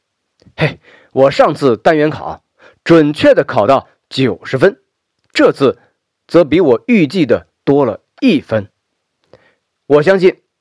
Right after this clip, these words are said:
自己能够准确地掌控分数了。”我只能微笑。“哎，你呢？”“呃，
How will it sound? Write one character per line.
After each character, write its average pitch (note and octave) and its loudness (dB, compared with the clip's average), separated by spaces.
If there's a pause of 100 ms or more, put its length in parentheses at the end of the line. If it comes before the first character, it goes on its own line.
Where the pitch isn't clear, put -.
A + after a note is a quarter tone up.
(120)
自 G#3 0
己 B2 0
能 A2+ -2
够 A3+ 4
准 A2+ -2
确 - 0
地 C#3 0
掌 G#2 -6
控 D3+ 2
分 D#3 2
数 D3 2
了。” G2 -8 (1600)
我 B2+ -2 (380)
只 B2+ -6
能 E2 -12
微 D#3 -4
笑。 - -6 (880)
“哎， D#3 -4
你 C3 -2
呢 F3+ -2 (1080)
？”“呃， C#3 -2